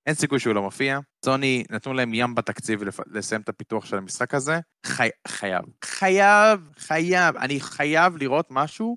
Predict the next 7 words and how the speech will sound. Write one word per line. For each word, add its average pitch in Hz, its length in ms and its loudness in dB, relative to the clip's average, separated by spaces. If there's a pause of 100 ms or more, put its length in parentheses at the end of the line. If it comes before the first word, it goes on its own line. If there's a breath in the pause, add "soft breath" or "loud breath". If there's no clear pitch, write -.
(160)
מבנג'י 160 560 2
שהוא 123 180 -2
לא 127 100 2
דסטיני, 190 540 -2 (480)
לפני 143 240 -4
שאני 143 200 0
משתגע. 104 480 -2